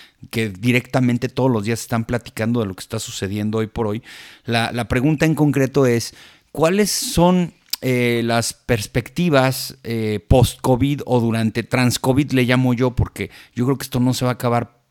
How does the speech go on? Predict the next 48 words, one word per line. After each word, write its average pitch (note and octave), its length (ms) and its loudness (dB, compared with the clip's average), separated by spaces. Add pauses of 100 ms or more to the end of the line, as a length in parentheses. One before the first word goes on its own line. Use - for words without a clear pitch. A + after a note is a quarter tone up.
tan A2+ 200 0
fácil? B2+ 380 -2
Queremos B2 480 -4 (320)
vivir A#2 240 2
el C3 100 2
veintiuno A#2+ 840 0
ya A#2 320 -2
con B2 180 4
un A#2+ 160 4
post-covid A#2+ 580 2
y A#2+ 100 0
va G#2 100 -2
a - 20 -4
ser A2 160 -6
difícil. B2 400 -2
Vamos A#2 260 0
a B2+ 60 -4
tener A2+ 300 -2
que C3 80 2
vivir, B2 280 4 (360)
yo B2 140 2
creo B2+ 100 2
que D#3 100 4
un D3+ 100 4
par B2 280 4
de C#3+ 100 4
añitos B2 500 4
con A#2 220 2
el G2+ 140 -2
trans-covid. C3+ 760 2 (360)
Y, B2+ 500 6
y, C#3+ 340 0
y, C3+ 220 -2
y C#3+ 60 -4
cuál F3+ 280 4
es, - 300 0
cuál F3 220 0
es - 200 -2
el, C#3+ 240 0
el, A2 400 -4
yo C3 140 0
sé - 140 -4
que C#3 80 -8
tú C#3 160 -4
tienes C3 360 -2
contacto A2+ 440 -6
con G#2+ 220 -6
toda, C3+ 500 2